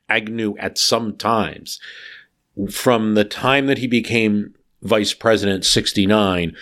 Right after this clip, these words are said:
up until, say, the seventy-two election, Agnew was definitely someone that helped with his conservative flank and helped him take criticism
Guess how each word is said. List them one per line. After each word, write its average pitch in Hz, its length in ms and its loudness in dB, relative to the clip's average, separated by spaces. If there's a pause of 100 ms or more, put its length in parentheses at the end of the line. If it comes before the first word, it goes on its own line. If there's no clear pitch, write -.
(140)
up 180 180 2
until, 139 380 4
say, 107 800 6
the 95 160 -2
seventy-two 90 1120 0
election, 85 640 -4 (220)
Agnew 104 360 0
was 90 580 0
definitely 127 500 0
someone 98 340 0
that 85 140 -4
helped - 420 -2 (260)
with 98 120 2
his 90 120 -2
conservative 98 680 2
flank 82 480 -4
and 85 160 -4
helped 101 300 -2
him 85 140 -10
take 90 300 -6
criticism 87 640 0